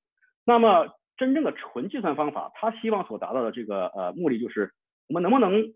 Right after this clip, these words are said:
就不需要这个实验数据。所以说，呃，这个，呃，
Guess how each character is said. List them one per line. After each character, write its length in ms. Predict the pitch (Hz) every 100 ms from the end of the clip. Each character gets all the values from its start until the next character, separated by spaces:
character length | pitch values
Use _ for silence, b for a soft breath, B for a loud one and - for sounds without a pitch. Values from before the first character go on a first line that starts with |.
| _
就 120 | 226
不 140 | 349
需 100 | -
要 80 | 151
这 80 | 117
个 80 | 104
实 140 | -
验 100 | 92
数 140 | - 90
据。 120 | 92 _ _ _ _ _ _ _ -
所 100 | 202
以 20 |
说， 220 | 202 214 214
呃， 180 | 180
这 140 | 185 247
个， 420 | 208 185 175 - - _ _ _ _ _ -
呃， 240 | 135 127